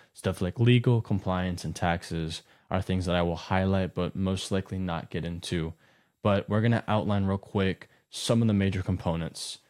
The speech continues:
of starting a business. So, number one, clarify your business or clarify your business vision. You know, what is the idea? What's the mission? What's the problem that you're solving?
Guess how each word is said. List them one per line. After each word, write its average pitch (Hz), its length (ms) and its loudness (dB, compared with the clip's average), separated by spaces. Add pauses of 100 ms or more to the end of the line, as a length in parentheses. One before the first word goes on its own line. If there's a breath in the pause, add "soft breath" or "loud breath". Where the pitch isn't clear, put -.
(220 soft breath)
of - 140 -10
starting 82 300 -6
a - 40 -10
business. - 520 -12 (260 soft breath)
So, 95 360 -2 (840)
number 147 220 4
one, 127 280 4
clarify 110 380 0
your 95 120 2
business 78 600 -8
or 107 180 0
clarify 110 420 0
your 95 100 0
business 92 340 -2
vision. 87 360 -6 (260)
You 98 80 -4
know, 87 260 -6
what 90 260 -4
is 90 120 -6
the 95 120 -2
idea? 117 320 2
What's 98 200 -2
the 87 80 -6
mission? 104 520 2
What's 87 180 -2
the 90 60 -6
problem 107 500 4
that 107 120 0
you're 104 100 0
solving? 104 720 2